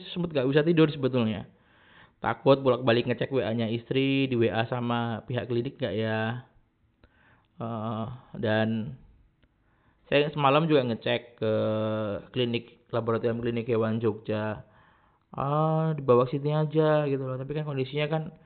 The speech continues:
mungkin kalau ditaruh klinik yang lebih besar, malah nanti penanganannya kan beda, malah kurang. Ya nggak tahu lah, pikiran saya sih gitu sih. Eh, akhirnya minggu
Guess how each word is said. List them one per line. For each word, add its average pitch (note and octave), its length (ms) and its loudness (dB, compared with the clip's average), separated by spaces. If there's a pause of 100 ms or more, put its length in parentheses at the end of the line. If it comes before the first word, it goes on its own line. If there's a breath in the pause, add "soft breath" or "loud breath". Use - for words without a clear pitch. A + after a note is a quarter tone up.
(320 soft breath)
mungkin B2+ 240 -6
kalau C3+ 160 -2
ditaruh C3 240 4
klinik C#3 240 0
yang C3 240 0
lebih B2+ 160 0
besar, C#3+ 480 -2
malah C3 400 -2
nanti C3 240 -6
penanganannya C3 560 -2
kan C#3 240 -6
beda, A2+ 320 -4
malah A2+ 320 -4
kurang. A2 720 -8
Ya B2 160 2
nggak C3 160 -2
tahu D3+ 80 4
lah, D#3 160 4
pikiran C3 240 0
saya C3 160 -4
sih D3 80 -8
gitu G#2+ 320 -8
sih. A2 160 -12 (1200 soft breath)
Eh, B2+ 720 -2 (1040 loud breath)
akhirnya E3 800 2 (480 soft breath)
minggu C3+ 160 0